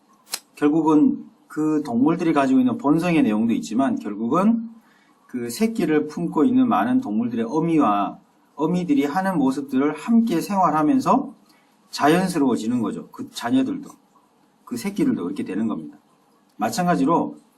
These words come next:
우리 인간의 영인체도 하늘 부모님 앞에 당연히 나아가는 그 내용들이 우리의 부모님들이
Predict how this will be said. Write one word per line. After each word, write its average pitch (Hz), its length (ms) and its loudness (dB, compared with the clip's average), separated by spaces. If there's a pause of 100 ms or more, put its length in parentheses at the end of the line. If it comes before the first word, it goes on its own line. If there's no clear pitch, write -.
(340)
우리 156 220 4
인간의 143 400 6
영인체도 139 840 2 (600)
하늘 214 340 4
부모님 147 380 6
앞에 117 380 -2
당연히 127 480 2
나아가는 131 500 2
그 127 160 -2
내용들이 113 680 0
우리의 135 340 0
부모님들이 143 880 2